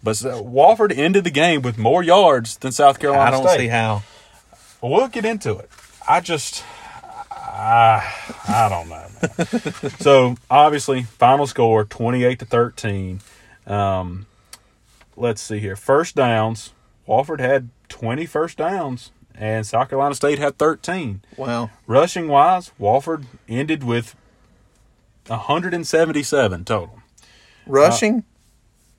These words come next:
Speaker 1: yes, rushing. And South Carolina State had seventy-five. Passing the ball, Wofford ended with a hundred twenty-nine yards,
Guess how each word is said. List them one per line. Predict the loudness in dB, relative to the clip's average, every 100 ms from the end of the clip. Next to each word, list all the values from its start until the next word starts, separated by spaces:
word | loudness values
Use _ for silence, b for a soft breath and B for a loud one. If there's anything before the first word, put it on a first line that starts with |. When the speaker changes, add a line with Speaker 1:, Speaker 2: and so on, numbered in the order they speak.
| -4
Speaker 1:
yes, | 0 0 -2 -16 _
rushing. | -2 -2 -2 -10 -20 b b b b
And | -4 -2 -2 -4 -6 -8 -14 _ _ _ _
South | -4 -4
Carolina | -4 -8
State | -6 -6
had | -4 -6
seventy-five. | -4 -4 -4 -6 -6 -6 -12 _ _ -4
Passing | 0 0 -2
the | -4
ball, | -2 -2 -4 -10 _ _ _ _ _
Wofford | -2 0 0
ended | -4 -4
with | -4
a | -4
hundred | -4 -4 -4
twenty-nine | -2 0 0 -2 -2
yards, | -4 -4 -6 -10